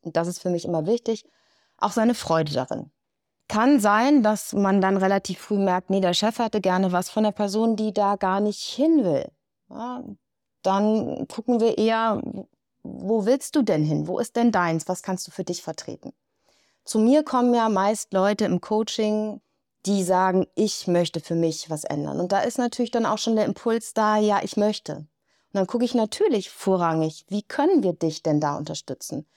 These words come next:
Das bedeutet vielleicht nicht, dass das nur ein, zwei Coachingstunden dann sind, die jetzt rein auf die Rhetorik sich fokussieren,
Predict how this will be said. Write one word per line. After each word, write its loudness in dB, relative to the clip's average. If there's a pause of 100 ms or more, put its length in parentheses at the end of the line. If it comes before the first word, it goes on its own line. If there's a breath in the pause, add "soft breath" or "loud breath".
(460)
Das 0
bedeutet 0 (360)
vielleicht 2
nicht, 2
dass 0
das -2
nur 2 (280)
ein, 4
zwei 0
Coachingstunden 0
dann 2
sind, 2
die -2
jetzt -2
rein 2
auf -4
die -6
Rhetorik 0 (300)
sich 0
fokussieren, 0